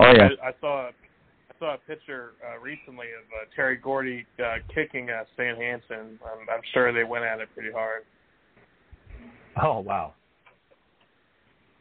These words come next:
Speaker 1: You know, that was the fun
Speaker 3: Amazing.
Speaker 1: part about Japan back in the eighties, is that you get, you can have Hansen and Gordy match up in Tokyo and, and knock the hell out of each other,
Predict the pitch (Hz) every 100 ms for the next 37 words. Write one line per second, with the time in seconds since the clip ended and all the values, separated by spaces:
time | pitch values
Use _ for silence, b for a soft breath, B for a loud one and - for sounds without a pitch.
0 | _ _ 262 302 311 285 175 101 - 165
1 | 175 151 143 143 - 127 160 156 143 127
2 | 131 127 123 95 131 123 110 - - b
3 | b b _ 143 131 143 147 - _ 147
4 | 160 170 - 165 175 190 175 170 143 135
5 | 180 202 - 160 139 139 165 156 127 143
6 | 151 - 147 143 - _ _ _ _ _
7 | _ 139 123 - 165 160 135 123 113 -
8 | _ - 113 110 110 117 135 151 - 120
9 | 151 147 131 113 110 - 117 117